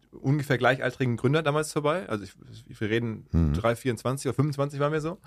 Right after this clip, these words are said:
Speaker 1: Und haben dieses StudiVZ, was ich natürlich als Nutzer auch kannte, weil ich ja privat da auch schon war und dachte, wie geil ist das denn? Und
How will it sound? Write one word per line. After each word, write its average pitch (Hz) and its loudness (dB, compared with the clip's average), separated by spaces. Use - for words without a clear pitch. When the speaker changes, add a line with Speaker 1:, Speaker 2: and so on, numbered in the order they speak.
Speaker 1:
Und 131 4
haben 151 0
dieses 135 2
StudiVZ, 160 2
was 127 2
ich 123 -4
natürlich 151 2
als 135 0
Nutzer 160 4
auch 208 6
kannte, 113 0
weil 117 4
ich 120 0
ja 127 2
privat 135 2
da 123 2
auch 160 4
schon 139 0
war 156 6
und 127 -8
dachte, 127 -4
wie 117 -2
geil 131 4
ist - -12
das 147 -4
denn? 202 -2
Und 131 0